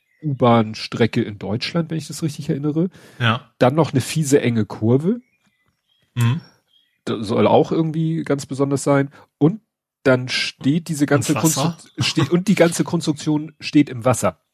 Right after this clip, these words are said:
Speaker 1: Weil in
Speaker 2: Ja.
Speaker 1: Hamburg gibt's ja auch Flete. Also,
Speaker 2: Ja.
Speaker 1: ja. Und wir hatten darüber schon mal gesprochen, dass das neu gemacht wird, dass die da eine Fisch, äh, wie heißt das? Fisch, Fisch?
Speaker 2: Treppe.
Speaker 1: Fischtreppe,
Speaker 2: Fischtreppe,
Speaker 1: genau. Eine
Speaker 2: ja.
Speaker 1: Fischtreppe, dass die Fische weiter von A nach B konnten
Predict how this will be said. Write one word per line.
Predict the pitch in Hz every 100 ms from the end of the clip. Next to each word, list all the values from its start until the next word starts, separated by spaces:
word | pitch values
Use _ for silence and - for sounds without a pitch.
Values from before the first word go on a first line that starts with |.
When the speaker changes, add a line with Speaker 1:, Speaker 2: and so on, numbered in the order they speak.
| _ _ _
Speaker 1:
Weil | 120 113
in | 113
Speaker 2:
Ja. |
Speaker 1:
Hamburg | 123 123 -
gibt's | 123 -
ja |
auch | 117 113
Flete. | - 120 107 - - _ -
Also, | 117 113 113 107 98
Speaker 2:
Ja. | 110 -
Speaker 1:
ja. | 104 - - - - -
Und | 131
wir | 123
hatten | 113 151
darüber | 117 123
schon | 117 110
mal |
gesprochen, | 95 - 131 135 135 117
dass | 107
das | 98
neu | - 127
gemacht | 123 117 113 110
wird, | 110 113 104
dass | 98
die | -
da | 95
eine | 92
Fisch, | 98 - 151 156 - - _ _ _ -
äh, | 107 101
wie | 98
heißt | 90 131 -
das? | 180 - _
Fisch, | - 139 - _ _
Fisch? | - 160 185 - - _ _
Speaker 2:
Treppe. | - 170 - - _ _ _ _ _ -
Speaker 1:
Fischtreppe, | 220 170 123 -
Speaker 2:
Fischtreppe, | 87 101
Speaker 1:
genau. | - 101 -
Eine | 107
Speaker 2:
ja. | -
Speaker 1:
Fischtreppe, | 202 - 156 143 143
dass | 123 -
die | 104
Fische | - 143 135 117
weiter | 120 127 123 120 113
von | 113
A | 101 113
nach | 104
B | - 135
konnten | 165 151 143 - 143